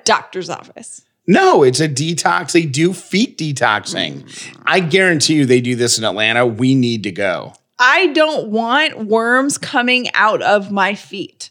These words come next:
Speaker 2: If they're in there, don't you want them out?
Speaker 1: No, I have no problems right now, and I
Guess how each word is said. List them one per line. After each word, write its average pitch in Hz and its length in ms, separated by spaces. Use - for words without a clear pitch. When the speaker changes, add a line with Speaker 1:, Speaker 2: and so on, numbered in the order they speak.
Speaker 2:
If 254 240
they're 240 200
in 349 160
there, 214 240
don't 202 260
you 190 80
want 185 240
them 170 140
out? 170 440
Speaker 1:
No, 202 440
I 494 840
have 392 80
no 349 220
problems 349 580
right 247 180
now, 247 240
and 233 140
I 311 60